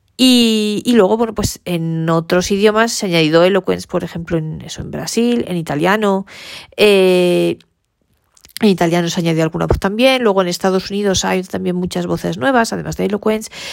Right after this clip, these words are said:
eh, y luego ya, bueno, pues hay tropecientos, eh, idiomas del chino, tropecientos idiomas del hindú, eh, de la India, perdón, y, y en fin, eh, por si a alguien, no sé,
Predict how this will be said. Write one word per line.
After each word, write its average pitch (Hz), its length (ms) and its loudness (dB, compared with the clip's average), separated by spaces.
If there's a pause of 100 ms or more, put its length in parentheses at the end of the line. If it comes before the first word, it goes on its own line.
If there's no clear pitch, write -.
(180)
eh, 180 320 4
y - 40 -10
luego 156 180 -2
ya, 156 120 -6
bueno, 147 200 -18
pues - 160 -14
hay 160 80 -12
tropecientos, 165 920 -2 (360)
eh, 180 240 2 (380)
idiomas 165 340 -4
del 165 100 -4
chino, 220 560 -2
tropecientos 165 680 -6
idiomas 156 300 -10
del 156 160 -6
hindú, 214 540 0 (440)
eh, 185 180 2
de 160 100 -2
la 147 80 0
India, 208 560 0
perdón, 175 340 -6 (480)
y, 175 380 -2
y 165 80 -6
en 151 60 -12
fin, - 160 -20 (280)
eh, 147 400 -12
por - 140 -14
si - 100 -12
a - 40 -12
alguien, 147 680 -14
no 156 60 -16
sé, - 160 -16